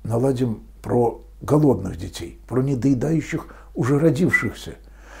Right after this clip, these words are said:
про тех, кому грозят нацеленные на них пушки и ракеты. А потом давайте все вот в остальном порядке. И это будет логично.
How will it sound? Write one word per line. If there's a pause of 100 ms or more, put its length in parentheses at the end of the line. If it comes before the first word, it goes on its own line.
(220)
про
тех,
кому
грозят
нацеленные
на
них
пушки
и
ракеты. (1080)
А
потом
давайте
все (220)
вот (160)
в
остальном
порядке. (760)
И
это
будет
логично.